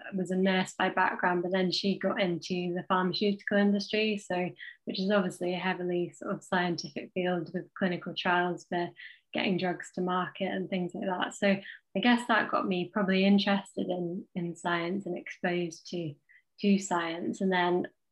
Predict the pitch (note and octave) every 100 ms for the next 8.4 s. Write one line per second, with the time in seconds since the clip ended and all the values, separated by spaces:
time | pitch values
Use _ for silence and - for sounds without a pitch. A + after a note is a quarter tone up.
0 | _ G3 C#3+ - - G3+ G3 - F#3+ F#3
1 | - - D3+ - - - A3+ - G3 F#3+
2 | F#3+ F#3 F#3 F#3 F#3 F3+ F#3 F#3 - F#3
3 | F3+ G3+ - - - - - - - G3
4 | F#3+ F#3 F3+ F3+ F3+ F3 - F#3+ - F#3+
5 | F3 F3 F3+ F3 E3 - F3 G3+ C4 -
6 | G3 F3+ F3 - F#3+ F3+ F3+ F3+ E3+ F3+
7 | F3+ F#3 A#3 G#3+ A3+ B3 A#3+ F#3 F3 -
8 | - G3 F#3+ F#3+